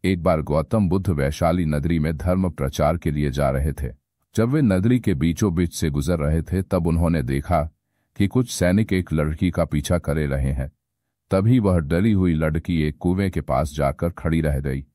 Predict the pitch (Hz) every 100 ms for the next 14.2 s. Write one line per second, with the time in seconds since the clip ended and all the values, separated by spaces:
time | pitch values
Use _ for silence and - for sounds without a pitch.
0 | _ _ 80 87 87 85 80 98 - 69
1 | 76 69 69 - _ _ _ _ - 90
2 | - 110 113 - 117 87 - 65 - _
3 | _ _ _ _ - 113 160 123 113 92
4 | 98 95 85 71 69 80 82 98 90 80
5 | 62 - 90 82 82 104 - 78 67 67
6 | 69 - _ _ _ _ 80 113 123 107
7 | 127 147 - 87 92 92 101 107 120 113
8 | 92 - 69 90 80 67 78 69 65 71
9 | _ _ _ - 104 113 - 113 139 110
10 | 87 80 80 76 80 80 98 101 92 82
11 | 78 76 69 76 _ _ _ - 101 127
12 | 147 135 92 95 85 85 73 87 87 85
13 | 87 92 78 90 65 82 87 80 90 78
14 | 65 65